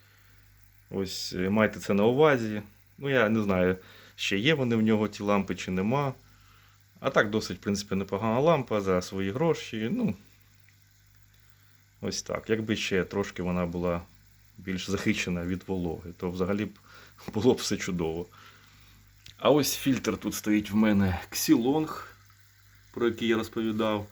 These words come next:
Ось навіть я знайшов коробку від нього. Так. Ось така модель X L F сто тридцять. Чим вона мені подобається, що тут також такий великий фільтруючий матеріал, так,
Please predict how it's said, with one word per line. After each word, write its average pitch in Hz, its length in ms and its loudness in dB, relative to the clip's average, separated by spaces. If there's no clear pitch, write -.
Ось 101 180 -8
навіть 95 300 -6
я 101 80 0
знайшов 98 380 -2
коробку 143 380 -2
від 120 160 -4
нього. 113 340 0
Так. 95 240 -10
Ось 110 120 -6
така 107 240 4
модель 107 360 6
X - 380 -4
L 117 220 2
F 107 200 0
сто - 260 -8
тридцять. 156 680 0
Чим 143 200 2
вона 127 180 4
мені 117 200 4
подобається, 120 840 2
що 107 340 -2
тут 104 460 -6
також 98 380 2
такий 107 320 0
великий 117 400 2
фільтруючий 104 580 0
матеріал, 123 600 2
так, 127 260 -12